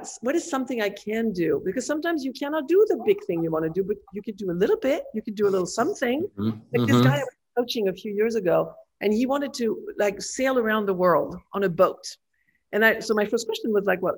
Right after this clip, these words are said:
Speaker 1: have you been on boats? Like, do you know how to sail boats?" He was like, "No, I've never sailed boats." I was like, "Okay, well, that's great." And then we broke it down to, like, he went to the library, borrowed some books or, or rented some books about sailing. He met with a friend of his that has a boat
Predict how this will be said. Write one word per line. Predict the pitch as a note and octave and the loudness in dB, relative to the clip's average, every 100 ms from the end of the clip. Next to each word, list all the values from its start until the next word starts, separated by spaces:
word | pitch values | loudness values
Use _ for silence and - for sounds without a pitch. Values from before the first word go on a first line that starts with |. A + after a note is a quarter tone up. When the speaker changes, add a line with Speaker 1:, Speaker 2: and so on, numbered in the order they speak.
| E3+ | -2
Speaker 1:
have | E3 | -2
you | D#3+ D#3+ | -2 0
been | G#3+ | 2
on | D#4 G4+ | 0 2
boats? | C#5 - | 0 0
Like, | G#3+ G3+ | -4 0
do | |
you | G3+ | 0
know | G#3 | 2
how | G#3+ | 0
to | G3+ | -2
sail | G#3+ G3 | -2 -2
boats?" | F#3+ F#3 | -2 -2
He | E3+ | -2
was | D#3 | -2
like, | D3+ F3+ | 0 0
"No, | F#3+ - - _ - | 0 -2 -12 _ -10
I've | E3+ F3+ | -4 -2
never | F3 E3 | 0 -2
sailed | - D#3+ D3 | -2 -2 -2
boats." | B2 | -6
I | F3 | -6
was | F#3 | -6
like, | - - | -6 -6
"Okay, | F#3+ E4 A#3+ | -2 -2 0
well, | F3 F3 F#3 | -2 -2 -2
that's | G3 _ _ _ _ D#3+ F3+ | -4 _ _ _ _ -6 0
great." | F4+ B3 - | 2 2 0
And | G3+ | 2
then | A3 G#3+ | 4 4
we | D#4 | 0
broke | C4 C4+ D4 B3 | 2 0 0 -2
it | |
down | A3 A#3 C#4+ F#3+ A3 - - _ | 0 2 2 2 -2 -6 -20 _
to, | A#3+ | 6
like, | A#3 A3+ A3+ - | 8 8 2 0
he | G#3 | 4
went | A#3+ E4 | 4 4
to | E4+ | 0
the | D4+ | 2
library, | G3 F3+ E3+ E3 G#3+ - E3+ E3 | 2 2 2 2 0 -2 -2 2
borrowed | F3 A#3 E4+ | 4 4 2
some | D#4 A3+ | 0 2
books | F3+ - | 0 0
or, | E3 F3 - | 0 0 0
or | E3+ E3+ | -2 0
rented | G3+ C4+ | -2 -4
some | D#4 D4 G#3 | -2 0 0
books | G3 F#3+ | 0 -2
about | E3+ E3 - - | 0 -2 -4 -4
sailing. | D#3+ C#3 D#3 G3 C#4 _ - _ _ | 0 0 0 -2 -2 _ -20 _ _
He | A3+ G#3+ | 2 4
met | A3 D4+ | 2 2
with | D4+ | -2
a | D4 - | -2 -2
friend | B3 A3+ | 0 0
of | A3+ E3+ | 2 2
his | E3 E3 | 2 2
that | E3 E3+ F#3 | -2 0 -2
has | G3 | 0
a | G#3 E3+ | 0 2
boat | C#3 A3 | 0 -2